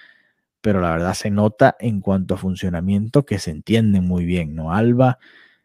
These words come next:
eh, Busquets, eh, Abde cuando, eh, hace los movimientos, el propio Alba con Memphis Depay, se entienden un poquito más y, y tienen los conceptos bastante claros. Así que bueno,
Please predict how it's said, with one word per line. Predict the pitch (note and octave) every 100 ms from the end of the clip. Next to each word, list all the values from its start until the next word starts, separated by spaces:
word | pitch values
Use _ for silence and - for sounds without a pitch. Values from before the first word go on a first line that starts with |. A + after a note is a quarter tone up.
| _
eh, | G#2 G2+ F#2+ F2+ F2
Busquets, | F2 - - - B2 A#2+ - - - _ _ -
eh, | G2 F#2 F#2
Abde | G#2 A#2 A#2 A#2 A2
cuando, | G#2 F#2+ F#2 F2 F2 F#2+ _
eh, | - F2 F2 F#2 _ _ _ _ _ _ _
hace | - G2 G#2+
los | F#2+
movimientos, | F#2 F2+ F#2+ A#2+ A#2 A2
el | G2
propio | G#2 G2 A2
Alba | G#2 G#2 G2+ - - - _
con | - G#2
Memphis | G2+ G2+ G2 F#2+
Depay, | F2 - B2 A#2 G#2+ - _ _ _ _ _ _ _ _ -
se | - B2
entienden | A#2+ A2 D3+ D#3+ D3
un | D3
poquito | C3+ C3+ B2+ B2+
más | B2+ B2+
y, | G#2+ C#2+
y | G2
tienen | - A2 A#2+
los | -
conceptos | G2 G2 G#2 - G#2
bastante | G2 - F#2 F2+
claros. | - - -
Así | - E3+
que | -
bueno, | D2 -